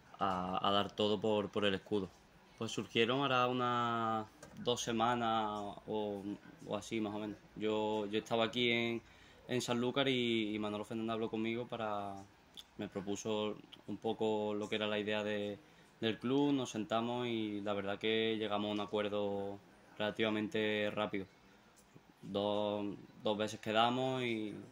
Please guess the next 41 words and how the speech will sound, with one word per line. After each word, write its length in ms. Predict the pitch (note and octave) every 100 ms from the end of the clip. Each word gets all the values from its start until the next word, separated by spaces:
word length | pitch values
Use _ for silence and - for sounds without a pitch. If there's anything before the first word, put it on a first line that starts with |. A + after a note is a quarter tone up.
| - -
en 80 | G#2+
cuestión 380 | G#2 - G#2+ G#2
de, 360 | G#2+ G#2+ A2 G#2
de 120 | G#2+
pocos 280 | A2+ A2+ G#2
días 220 | A2 G#2+ -
pues 460 | A2 G#2+ G2+ G2+
pudimos, 640 | - G#2 G2+ G2+ G2 G2 F#2+ - - -
pudimos 320 | G#2+ G#2 G#2
hacerlo. 220 | - G#2 F2 - - - -
Pues 120 | G#2 - -
para 200 | G#2 F#2+
mí 180 | F#2+ G2+
es 440 | G#2 G#2+ A2 A2+ A2+
motivo 460 | A2+ A2 A2 A2 A2
de, 260 | A2+ A2+
de 100 | A2+
mucho, 560 | A2+ A2 - A2+ G#2+ G#2
de 80 | G#2
mucho 240 | G#2+ -
orgullo, 320 | G#2 G#2 A#2+
la 60 | G2
verdad, 260 | F#2 G2 G#2
y, 320 | G2+ F#2+ G#2+
y 60 | G2
de 120 | G2
responsabilidad. 640 | G2 - F#2+ F#2+ F#2 G2 A#2+ - - - - - -
Creo 160 | G#2 G2+
que 80 | G#2+
además 680 | G#2+ G#2 - G2+ G#2 G#2+
una 100 | G#2+
responsabilidad 800 | G#2+ G#2+ G#2+ A2 G#2+ G#2 G#2+ G#2+
pues, 380 | G#2+ G#2 G2+ G2+ G2+ - - - -
pues 120 | G#2
bonita, 400 | G2 G2+ A#2 B2+
es 60 | A2+
un 140 | G#2+
peso 300 | A2 A2 A#2
que 260 | A2 G#2 G#2
al 100 | G2+
final 300 | G2+ G#2